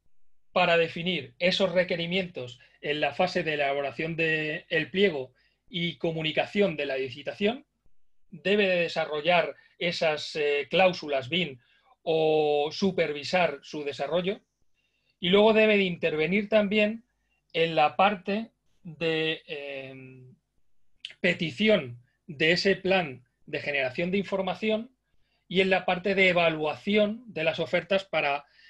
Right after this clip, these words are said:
asegurarse de que este plan de producción de información cumple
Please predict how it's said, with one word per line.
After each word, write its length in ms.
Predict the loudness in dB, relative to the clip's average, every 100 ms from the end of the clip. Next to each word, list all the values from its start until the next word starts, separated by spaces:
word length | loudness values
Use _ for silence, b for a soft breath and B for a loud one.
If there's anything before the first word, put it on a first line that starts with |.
| b
asegurarse 920 | -4 -2 -2 -4 2 2 2 -2 -6 -8 _ _ _ _ _
de 280 | -6 -4 0
que 200 | 2 2
este 300 | 0 0 0
plan 540 | -2 0 0 -2 -12 _
de 180 | -8 -6
producción 360 | -6 -6 -6
de 60 | -6
información 720 | -4 -4 -4 0 0 0 -6 _ _ _ _
cumple 560 | 0 2 2 -2 -4